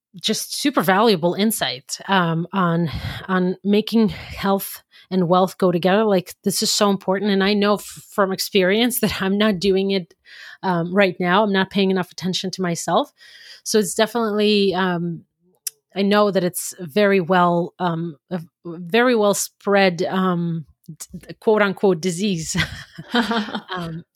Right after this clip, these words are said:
Speaker 1: a-, around among business people and just people who are even working in a career at a larger company. It doesn't matter, I think.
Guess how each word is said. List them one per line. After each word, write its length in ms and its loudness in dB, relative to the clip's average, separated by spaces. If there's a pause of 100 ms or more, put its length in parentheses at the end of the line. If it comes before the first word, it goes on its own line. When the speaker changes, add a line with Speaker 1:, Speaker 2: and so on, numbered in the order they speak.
(140)
Speaker 1:
a-, 280 -4
around 360 2
among 380 0
business 300 0
people 420 0
and 140 -2
just 200 -6
people 260 0
who 120 0
are 120 2
even 520 -2
working 500 2
in 100 -2
a 60 -4
career 560 2
at 120 -2
a 220 0
larger 300 0
company. 320 -4
It 60 -12
doesn't 280 -2
matter, 300 -2
I 80 -4
think. 280 -8